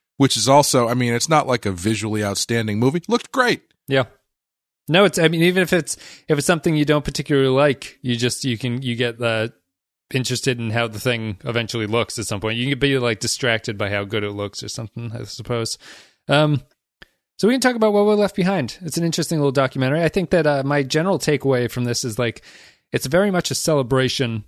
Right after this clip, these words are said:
Speaker 2: of the show. Uh, this is not a critical, incisive look at Deep Space Nine or anything like
Speaker 1: Mm-hmm.
Speaker 2: that. It's produced by the people who made it. It is a celebration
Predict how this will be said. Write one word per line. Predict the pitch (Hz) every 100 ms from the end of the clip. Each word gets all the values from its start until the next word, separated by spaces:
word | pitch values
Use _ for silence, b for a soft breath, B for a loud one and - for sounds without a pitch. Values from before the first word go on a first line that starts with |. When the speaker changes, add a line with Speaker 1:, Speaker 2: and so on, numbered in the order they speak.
| _
Speaker 2:
of | 139 127
the |
show. | 113 - 101 90 110 _ _ _ -
Uh, | 120 117 117 -
this | 127 139 156
is | 135
not | 139 127
a | 123 113 107 _ _ _ _ _ _ _
critical, | - 147 135 135 127 127
incisive | 120 - 127 - 113
look | 117 123 - - -
at | 113
Deep | 123 107
Space | - 110 -
Nine | 113 120 123 135
or | 123
anything | 131 - 143
like | 117
Speaker 1:
Mm-hmm. | 92
Speaker 2:
that. | 131 127
It's | 123 -
produced | 139 131 123 -
by | 139
the | 113
people | 120 107
who | 120
made | 117 101 101
it. | 120 _
It | - 113 113
is | 120 117 113 107 - B B B -
a | 123
celebration | 156 147 131 131 117 - 120